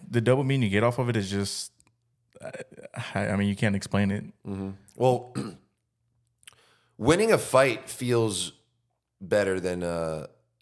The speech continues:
Speaker 2: crushing on a comedy show, I think. But,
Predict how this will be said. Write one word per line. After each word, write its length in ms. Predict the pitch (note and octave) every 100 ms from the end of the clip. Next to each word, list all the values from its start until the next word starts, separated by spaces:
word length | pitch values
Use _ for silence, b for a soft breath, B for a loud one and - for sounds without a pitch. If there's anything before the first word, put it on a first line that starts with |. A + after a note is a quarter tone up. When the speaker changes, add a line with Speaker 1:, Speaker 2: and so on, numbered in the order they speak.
| _
Speaker 2:
crushing 460 | - G2+ F2+ F2+ E2
on 80 | D2+
a 20 |
comedy 360 | - D#2 D2+
show, 240 | C#2+ - G1+
I 60 |
think. 360 | G1+ G1+ A1 - _ _ _ b b b b b _ _ _ _ _ _ _ _ _ _ _ _ _ _ _ _ _ _
But, 340 | - F2+ E2